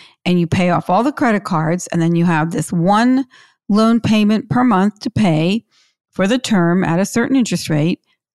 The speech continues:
great. But if you go out and then incur all this other debt again on your credit cards, 'cause now they've all been paid off with the personal loan, then now you've dug yourself even deeper. So you have to have the absolute discipline to know, I mean, you know,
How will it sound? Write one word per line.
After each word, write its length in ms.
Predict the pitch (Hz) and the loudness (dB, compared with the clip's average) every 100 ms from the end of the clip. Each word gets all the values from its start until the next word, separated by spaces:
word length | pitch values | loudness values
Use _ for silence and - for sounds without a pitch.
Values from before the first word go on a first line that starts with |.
| _ _ - | _ _ -6
great. 320 | 311 269 131 - _ _ _ _ | -2 -2 -4 -10 _ _ _ _
But 300 | 240 208 - | 0 0 -2
if 120 | 233 214 | -2 0
you 100 | 294 | 2
go 240 | 330 381 - | 2 0 0
out 260 | 262 - - | 0 -2 -2
and 160 | 233 226 | -4 -2
then 260 | 226 214 226 | -4 -6 -6
incur 440 | 220 208 247 233 | -6 -2 -2 0
all 180 | - 226 | 0 -2
this 160 | 233 233 | -2 -4
other 200 | 202 196 | -4 -4
debt 320 | 220 226 - | -2 -2 -4
again 240 | 180 190 | -4 -2
on 200 | 185 180 - - | -2 -2 -6 -8
your 120 | 185 | -6
credit 300 | 190 302 349 | -2 -2 -2
cards, 320 | 185 170 180 | -2 -2 -4
'cause 180 | - 170 | -10 -6
now 300 | 190 202 196 | -2 -2 -2
they've 240 | 175 180 | -4 -4
all 80 | 185 | -2
been 160 | 180 165 | -4 -6
paid 220 | 190 175 | -4 -2
off 240 | 196 185 | -2 -2
with 100 | 170 | -6
the 100 | 165 | -10
personal 440 | 156 185 170 175 170 | -6 -6 -6 -4 -2
loan, 420 | 214 254 185 185 - _ _ _ - | 0 0 -2 -4 -8 _ _ _ -2
then 220 | 233 220 | 0 2
now 180 | 247 320 | 2 2
you've 300 | 269 208 170 | 0 -2 -2
dug 200 | 214 214 | -2 -2
yourself 380 | 196 220 196 190 | -4 -2 -4 -4
even 260 | 170 175 | -4 -4
deeper. 440 | 170 220 214 - - - _ | -2 -4 -6 -10 -12 -20 _
So 120 | - | -4
you 220 | 202 214 | 0 0
have 420 | 196 247 277 302 | 0 0 0 0
to 100 | - | -2
have 640 | 262 240 214 175 170 185 - _ _ _ - | -4 -2 -2 -2 -2 -6 -12 _ _ _ -8
the 140 | 180 | -6
absolute 640 | - 233 240 - 240 214 170 | -2 -2 -2 -4 -2 -2 -2
discipline 560 | 247 247 220 185 180 170 | -2 -2 -4 -2 -2 0
to 100 | 202 | 0
know, 480 | 240 190 165 170 - | 2 2 2 -2 0
I 120 | 185 | 2
mean, 280 | 180 175 - | 2 0 -2
you 140 | 208 | -2
know, 220 | 185 143 | -2 -4